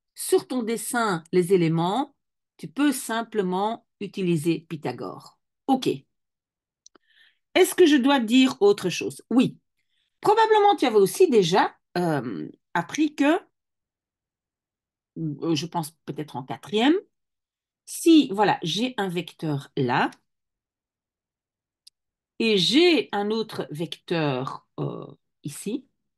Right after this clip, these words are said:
voilà, voilà. Alors, qu'est-ce que je peux faire pour les additionner ?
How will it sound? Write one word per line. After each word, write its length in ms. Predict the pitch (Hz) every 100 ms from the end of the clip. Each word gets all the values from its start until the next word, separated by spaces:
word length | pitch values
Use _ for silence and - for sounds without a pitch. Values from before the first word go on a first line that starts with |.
| _
voilà, 280 | - - 269 _ _ _ _ _ _ _ _ _ _ _ -
voilà. 320 | 135 180 302 _ _ _ _ _ _ _ _ _ _ - -
Alors, 380 | 269 269 233 - -
qu'est-ce 220 | 381 440
que 120 | - 330
je 100 | 262
peux 240 | 262 254
faire 400 | 254 262 240 233
pour 160 | 175 165
les 200 | 165 262
additionner ? 840 | 311 320 - 208 170 151 196 262